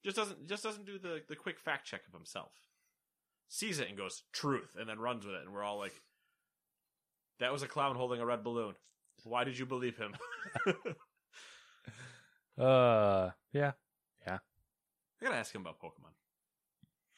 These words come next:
Speaker 1: Curious
Speaker 2: I
Speaker 1: to
Speaker 2: mean,
Speaker 1: know.
Speaker 2: he was streaming it, I believe.
Speaker 1: Yeah, I was at work.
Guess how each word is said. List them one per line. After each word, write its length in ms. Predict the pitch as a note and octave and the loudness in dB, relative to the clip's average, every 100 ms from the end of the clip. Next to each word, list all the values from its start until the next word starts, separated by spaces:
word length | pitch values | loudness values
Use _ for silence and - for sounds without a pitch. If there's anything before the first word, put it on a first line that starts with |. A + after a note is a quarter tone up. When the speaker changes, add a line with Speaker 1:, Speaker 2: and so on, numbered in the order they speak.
| - - | -14 -4
Speaker 1:
Curious 260 | E3+ C#3+ | -2 6
Speaker 2:
I 40 | B2 | 8
Speaker 1:
to 20 | |
Speaker 2:
mean, 100 | C3 | 8
Speaker 1:
know. 60 | A#2+ | 8
Speaker 2:
he 60 | |
was 220 | B2 F#3+ - | 10 8 8
streaming 380 | - D3 G#3+ | 6 8 6
it, 100 | F2+ D#2+ | 2 -2
I 120 | D#2+ | -6
believe. 420 | E2 D#2+ D#2+ - - _ _ _ F#2+ | -6 -10 -10 -14 -20 _ _ _ -10
Speaker 1:
Yeah, 80 | F#2 | -4
I 60 | |
was 100 | C#3+ | -4
at 120 | A#2+ E2+ | -4 -8
work. 220 | G#2 | -10